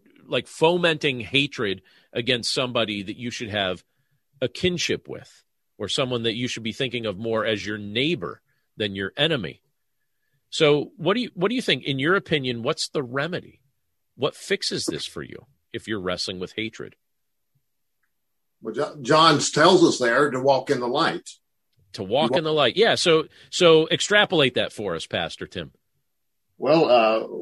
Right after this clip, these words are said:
Speaker 2: walking in the truth of God's word as we relate to one another, as he says, if we, of course, if we're walking in darkness, then there's no love in us.
Speaker 1: Right.
Speaker 2: Uh, walking in the light of the truth of God's word,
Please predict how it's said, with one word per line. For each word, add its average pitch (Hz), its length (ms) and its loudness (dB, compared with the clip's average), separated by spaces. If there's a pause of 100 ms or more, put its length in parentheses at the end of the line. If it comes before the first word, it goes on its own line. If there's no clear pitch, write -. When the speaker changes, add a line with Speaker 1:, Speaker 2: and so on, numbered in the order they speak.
(140)
Speaker 2:
walking 170 540 4
in 165 120 6
the 135 100 0
truth 165 320 6
of 131 120 0
God's 143 300 4
word 160 380 2
as 120 140 -8
we 143 80 -4
relate 135 400 -2
to - 80 -18
one 120 200 -8
another, 113 200 -2
as 135 480 2
he 120 100 -6
says, 151 300 4
if 123 140 2
we, 117 240 8
of - 640 -16
course, 123 180 0
if 127 60 -2
we're 143 160 10
walking 175 300 8
in 143 100 4
darkness, 151 440 4
then 139 180 -2
there's 135 200 0
no 143 120 2
love 139 280 2
in 175 140 2
us. - 380 -8 (460)
Speaker 1:
Right. 87 180 -4
Speaker 2:
Uh, 98 160 -2 (500)
walking 147 280 4
in 139 100 2
the 135 80 2
light 135 260 6
of 123 240 -6
the 123 140 -2
truth 151 280 2
of 123 140 -2
God's 131 320 2
word, 127 400 0